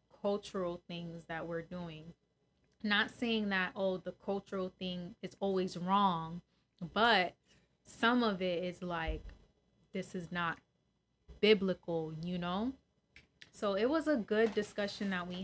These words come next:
had. Um, yeah, so.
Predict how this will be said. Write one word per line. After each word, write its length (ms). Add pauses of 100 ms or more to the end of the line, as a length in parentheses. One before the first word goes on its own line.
had. 480 (100)
Um, 380 (680)
yeah, 300 (160)
so. 360